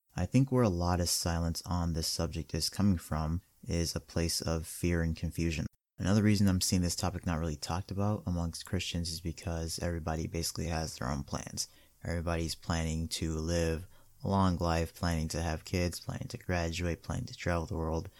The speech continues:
So everybody wants to experience life. And I know that I've had my fair share of conversations with my Christian friends, and I'm saying that I'm studying these things about the end times.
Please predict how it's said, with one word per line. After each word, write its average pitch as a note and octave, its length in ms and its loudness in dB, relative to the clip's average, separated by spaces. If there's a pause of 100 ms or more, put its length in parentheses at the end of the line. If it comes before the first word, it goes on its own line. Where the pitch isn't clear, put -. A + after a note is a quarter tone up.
(220)
So - 160 0
everybody G#2 240 4
wants F#2 240 2
to - 80 0
experience D#2+ 580 0
life. - 280 -4
And F2 100 2
I F#2 80 6
know F2+ 180 6
that D#2+ 140 0
I've E2+ 160 2
had E2 160 0
my F2 200 2
fair D#2+ 200 -4
share E2 200 -2
of - 100 -8
conversations E2 760 -2
with E2+ 240 0
my D#2+ 180 0
Christian E2+ 360 -2
friends, D2+ 360 -2
and - 80 -4
I'm D#2 160 -4
saying - 280 -4
that F2 120 -4
I'm D#2+ 140 -6
studying E2 380 0
these D2+ 180 -2
things F2 240 2
about D#2+ 180 -2
the D#2 120 -2
end E2 140 -2
times. F2+ 440 0